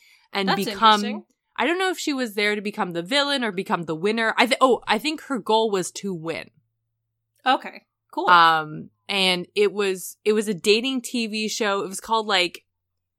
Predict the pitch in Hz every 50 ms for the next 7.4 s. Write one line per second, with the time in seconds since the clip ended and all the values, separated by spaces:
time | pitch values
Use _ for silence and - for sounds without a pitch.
0 | _ _ _ _ _ _ _ _ _ _ 170 156 190 185 190 196 202 202 185 -
1 | - 180 175 170 180 190 190 180 160 147 - 175 170 180 175 147 - 175 170 170
2 | 170 - 208 190 185 185 175 - 190 175 170 - 185 180 175 175 180 170 185 175
3 | 175 175 - - 240 233 233 226 - 208 196 190 190 175 165 165 147 233 226 214
4 | 202 196 202 _ _ _ - 165 160 170 - - - 190 170 160 156 151 151 147
5 | - _ _ _ _ _ _ 180 170 165 165 160 156 156 151 - - 170 156 147
6 | 143 143 135 135 135 135 - - - - _ _ _ _ _ _ _ _ _ 196
7 | 185 151 131 123 123 123 -